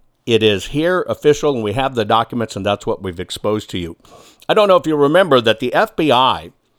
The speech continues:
has an active spying program, totally sanctioned by this selected, not elected,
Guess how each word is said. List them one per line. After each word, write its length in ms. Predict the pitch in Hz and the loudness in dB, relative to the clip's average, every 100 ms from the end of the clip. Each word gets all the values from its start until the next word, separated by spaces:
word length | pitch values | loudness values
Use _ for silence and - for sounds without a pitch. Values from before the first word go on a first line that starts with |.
| _ _ _ _ _ | _ _ _ _ _
has 300 | - 147 147 | -2 0 2
an 140 | 131 131 | 0 0
active 720 | 139 151 185 - 196 202 175 - _ _ _ | 0 0 0 0 0 0 -4 -16 _ _ _
spying 760 | - - - 151 160 170 185 170 | -12 -10 -4 0 0 0 0 0
program, 720 | - 127 104 98 90 92 104 - - _ _ _ _ _ _ _ _ _ _ _ _ _ _ - | 2 2 2 0 0 -2 -6 -12 -20 _ _ _ _ _ _ _ _ _ _ _ _ _ _ 0
totally 340 | 143 175 190 | 2 4 2
sanctioned 560 | 165 170 165 170 160 131 | 2 2 2 0 0 2
by 180 | 147 | 0
this 300 | 143 147 147 | 4 2 2
selected, 640 | - - - 131 147 143 135 | -4 -6 0 2 2 0 0
not 140 | 143 | 2
elected, 560 | 143 104 85 - 90 | 2 2 0 -2 -4